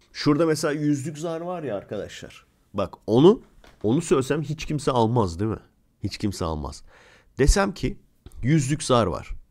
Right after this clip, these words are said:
Siz bir sayı söyleyeceksiniz, sonra o zarı atacağız ve o söylediğin sayı çıkacak. Çıkmazsa kaybediyorsun. Onu söylesem kimse almaz.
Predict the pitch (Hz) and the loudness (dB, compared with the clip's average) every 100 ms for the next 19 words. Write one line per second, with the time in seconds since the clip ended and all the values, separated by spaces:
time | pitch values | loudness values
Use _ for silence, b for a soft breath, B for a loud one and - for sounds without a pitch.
0 | _ - 190 143 147 - 151 160 151 117 | _ -4 -2 -2 0 4 4 4 4 4
1 | 101 95 - 151 160 - 131 127 127 131 | 4 0 0 -4 -2 2 4 4 4 4
2 | 131 110 127 117 123 165 - _ - 135 | 4 2 2 2 2 2 -10 _ 4 6
3 | 156 156 135 135 139 135 123 117 117 - | 6 4 4 4 0 -2 0 0 0 -10
4 | - 58 - - - - - 135 131 135 | -8 -10 -12 -18 -6 -4 0 0 2 0
5 | 123 110 90 73 - - _ _ - 131 | 2 2 2 -2 -8 -14 _ _ 4 4
6 | 175 190 143 160 147 - 135 131 110 92 | 6 8 8 8 4 4 6 10 10 8
7 | 80 - | 2 -4